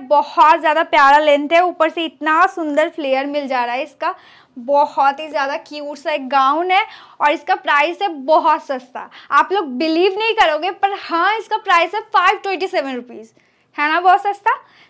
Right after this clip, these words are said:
तो आप लोग बिल्कुल इसको एक बार परचेज करके देख सकते हो। तो कैसा लगा आज का वीडियो? I hope आज का वीडियो आप लोगों को बहुत अच्छा लगा। तो कमेंट में ना एक बार करके मीशो स्कैम हैशटैग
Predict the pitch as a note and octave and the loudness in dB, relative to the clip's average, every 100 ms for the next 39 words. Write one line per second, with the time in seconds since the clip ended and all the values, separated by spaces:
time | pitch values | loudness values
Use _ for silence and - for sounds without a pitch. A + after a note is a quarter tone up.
0 | _ A4 F4+ F#4 G4 D4+ D#4+ F4 F4 G4 | _ 4 4 4 -2 -4 -4 -4 -4 -4
1 | F#4+ G4 D4+ F#4+ G4+ D#4+ D#4+ F4 F4+ F4 | -4 -6 -2 -2 -2 -4 -4 -8 -8 -6
2 | A#4 G4 D4 D4 - C4 - A#3+ A2 - | -6 -4 -4 -4 -6 -6 -8 -14 -14 -20
3 | _ _ _ A#4 A#4+ A#4 A#4 C5+ G4+ D#4+ | _ _ _ -12 -4 -4 -2 -2 0 0
4 | D4 D4 C4+ C4 A3+ A3 - - E4+ C#4+ | 0 -2 -8 -8 -10 -12 -4 -2 -2 -2
5 | E4+ G4 F#4 F4+ F#4+ E4 F4+ F4 D#4+ E4 | -2 2 2 2 -2 0 2 2 0 -2
6 | B4 F#4+ D#4 D#4 D4 D4+ E4 B3+ A#3 - | -2 2 4 4 2 -4 -6 -6 -6 -12
7 | - _ - - F#4+ F4+ G4 G4+ G#4+ G#4 | -20 _ -12 -2 2 2 0 -6 -4 -2
8 | A4 F#4+ D4+ F#4+ F#4 E4+ G#4+ G4+ F4 F#4 | -2 -2 0 0 -2 -6 -6 -4 -4 -4
9 | G#4+ A4+ A4+ G4 F#4+ F#4 F4+ E4 F#4+ G4+ | -2 -4 0 0 0 -2 -4 -4 -6 -8